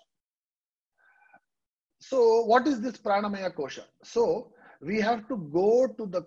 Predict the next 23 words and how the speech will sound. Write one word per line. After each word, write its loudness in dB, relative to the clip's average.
kosha -4
that 2
pervades 0
the -4
Annamaya -4
Kosha -4
at -6
a -6
subtler -2
level, -6
and -6
it -4
is -10
called -4
Pranamaya 0
Kosha. -12
So -2
what 6
does 2
this -6
Pranamaya -2
Kosha -4
mean? -10